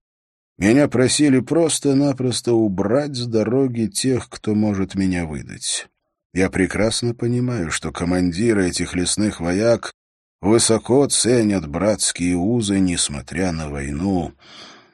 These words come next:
Но я решил поймать их на слове, пока они не передумали. Как только стемнеет, я поеду в город, возьму свой пистолет, который вместе с военной формой лежит на вокзале в камере хранения,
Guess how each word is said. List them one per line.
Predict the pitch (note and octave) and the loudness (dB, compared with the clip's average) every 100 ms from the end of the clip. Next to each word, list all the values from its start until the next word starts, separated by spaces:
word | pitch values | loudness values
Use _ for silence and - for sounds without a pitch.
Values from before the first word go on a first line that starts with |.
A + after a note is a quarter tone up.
| _ | _
Но | F2 | 0
я | B2 E3 | 2 2
решил | E3 - E3+ | 0 2 0
поймать | - D#3 D#3+ D#3+ D3+ - | 2 0 2 0 -2 -4
их | C3 | -4
на | C3+ C#3 A2+ | -2 -4 -4
слове, | - C#2+ D#2 D2 C#2+ B1+ - - _ | -6 -6 -8 -6 -6 -8 -14 -20 _
пока | D#2 D#2+ F2 | -12 -6 -2
они | F2 E2+ | 0 0
не | E2+ E2 | -2 -4
передумали. | E2+ E2 E2+ D#2+ C#2 A1 A1+ - - - _ _ _ _ | -6 -6 -8 -10 -12 -12 -14 -16 -20 -20 _ _ _ _
Как | - E2 | -10 -6
только | F2+ G2+ F2 F2 | 0 0 0 -4
стемнеет, | - D#2 D#2+ G2+ E2+ - - _ _ _ _ - | -4 -4 -2 0 -2 -6 -18 _ _ _ _ -4
я | G#2 B2 | -2 0
поеду | C3+ C3+ B2+ A#2 G2+ | 0 0 0 -2 -2
в | |
город, | A2+ D3 E2+ D#2+ - - - | -2 -2 -2 -8 -14 -20 -14
возьму | D#2+ F#2 F2+ G#2 G2 | -2 0 2 0 0
свой | - F2 D2+ | -2 -4 -4
пистолет, | D#2+ - D#2+ D#2 G2 B2 - | -6 -6 -6 -6 -4 -4 -6
который | D2+ C#2+ D#2 D2+ | -10 -8 -8 -6
вместе | E2 F2+ - D#2 | -4 -4 -4 -4
с | D#2 | -4
военной | E2+ F2+ D#2+ | -4 -2 -4
формой | D2+ E2+ F2+ E2+ D#2+ | -6 -6 -4 -4 -4
лежит | D#2+ F2 F2+ | -6 -6 -8
на | D#2+ D#2+ | -8 -8
вокзале | D#2+ D2 E2+ F2 | -8 -8 -6 -6
в | D#2+ | -6
камере | F2 F2 D#2+ D2+ | -6 -6 -6 -8
хранения, | D2+ C#2+ D#2 G2+ D#2 A#1+ G1+ | -8 -6 -4 -4 -6 -10 -14